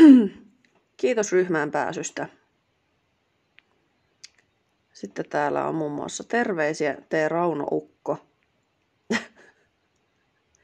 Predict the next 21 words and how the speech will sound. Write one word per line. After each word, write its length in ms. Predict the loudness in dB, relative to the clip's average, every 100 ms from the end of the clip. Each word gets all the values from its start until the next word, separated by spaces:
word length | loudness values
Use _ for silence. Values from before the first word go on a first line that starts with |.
| _ -20 _ _ _ -20 _ _ _ -4
Ja, 440 | 0 2 2 0 -4 -18 _ _ _ -4
"Olen 300 | -2 0 -4
itse 200 | -6 -8
kännissä, 640 | -2 0 0 -2 -4 -8 -8 -6
olkaa 320 | -4 -2 -4 -4
ihania 380 | -2 -2 -4 -4
ja 80 | -6
kertokaa 480 | -4 -4 -4 -6 -6
tän 240 | -4 -4 -4
illan 320 | -8 -8 -8
herkut, 580 | -6 -8 -8 -12 -14 _ _ _
sydän." 480 | -8 -8 -6 -10 -14 _ _ _ _ _ _ _ _
Ja 80 | -16
sitten 280 | -16 -12 -4
kommenteissa 760 | -4 -4 -6 -6 -8 -8 -10 -10 -14
O 180 | -12 -12
J 300 | -10 -8 -8
on 120 | -10
kommentoinut 640 | -10 -10 -10 -12 -12 -12
heti, 140 | -14 -16
että, 180 | -16 -12